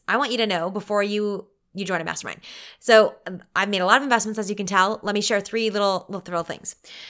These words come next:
So number one, there have, honest talk here, there have been investments that I've made when I thought that wasn't worth it. And in hindsight, I've always looked back, and it's taken me some time sometimes, but I realized that I've met amazing people from it and that something always comes.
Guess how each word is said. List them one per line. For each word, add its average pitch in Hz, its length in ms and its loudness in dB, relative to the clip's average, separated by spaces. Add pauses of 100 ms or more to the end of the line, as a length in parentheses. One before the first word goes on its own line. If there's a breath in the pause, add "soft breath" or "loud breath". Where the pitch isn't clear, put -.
(120)
So 254 180 8
number 311 240 4
one, 165 220 2
there 311 340 4
have, 233 460 4 (180)
honest 185 260 -4
talk 165 200 -8
here, 208 140 -2
there 220 80 2
have 247 80 0
been 302 100 2
investments 226 540 -2
that 202 100 0
I've 202 140 0
made 180 320 -2
when 196 180 -2
I 185 80 2
thought 180 360 0
that 185 180 0
wasn't 185 260 -4
worth 156 220 -12
it. - 220 -20 (520 loud breath)
And 196 520 4
in 208 100 -4
hindsight, 214 520 0
I've 180 160 -2 (120)
always 294 440 0
looked 269 180 0
back, 165 300 -2
and 196 100 -8
it's 180 100 -10
taken 202 200 -4
me 277 100 -4
some 311 140 -8
time 247 200 -6
sometimes, 170 500 -10 (420 loud breath)
but 233 100 0
I 240 40 2
realized 254 420 2
that 226 160 0
I've 220 180 2
met 226 220 -2
amazing 185 360 -4
people 240 280 -4
from 269 200 -2
it 277 160 0
and - 120 -4
that - 80 -8
something 233 340 -6
always 190 300 -4
comes. - 380 -12